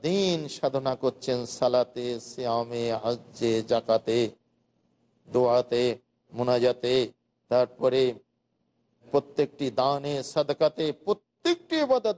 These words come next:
বন্দিগিতে তার উদ্দেশ্য হচ্ছে, "আমি হব আল্লাহর বান্দা, আর আল্লাহ হবেন আমার খালিক, আল্লাহ হচ্ছেন আমার মালিক, আল্লাহ হচ্ছেন আমার রব, আল্লাহ হচ্ছেন আমার প্রভু।"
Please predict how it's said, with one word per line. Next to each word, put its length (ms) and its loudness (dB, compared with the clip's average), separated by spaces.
বন্দিগিতে 720 -8
তার 160 0
উদ্দেশ্য 480 -4
হচ্ছে, 360 -4
"আমি 260 0
হব 220 0
আল্লাহর 380 2
বান্দা, 600 2
আর 140 0
আল্লাহ 500 -2
হবেন 180 -12
আমার 240 -2
খালিক, 420 4
আল্লাহ 320 0
হচ্ছেন 360 -14
আমার 260 -6
মালিক, 460 2
আল্লাহ 340 0
হচ্ছেন 280 -10
আমার 240 -2
রব, 500 2
আল্লাহ 280 0
হচ্ছেন 300 -12
আমার 220 -4
প্রভু।" 640 0